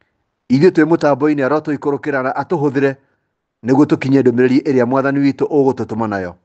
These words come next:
Onake mũthikĩria wakwa harĩa hothe arĩ, na o ũrĩa ahana,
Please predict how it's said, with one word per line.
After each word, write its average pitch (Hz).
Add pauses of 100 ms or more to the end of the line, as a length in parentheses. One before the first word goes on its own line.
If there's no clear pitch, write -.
(840)
Onake 120
mũthikĩria 143
wakwa 139
harĩa 139
hothe 135
arĩ, 156 (880)
na 131 (140)
o 135
ũrĩa 151
ahana, 139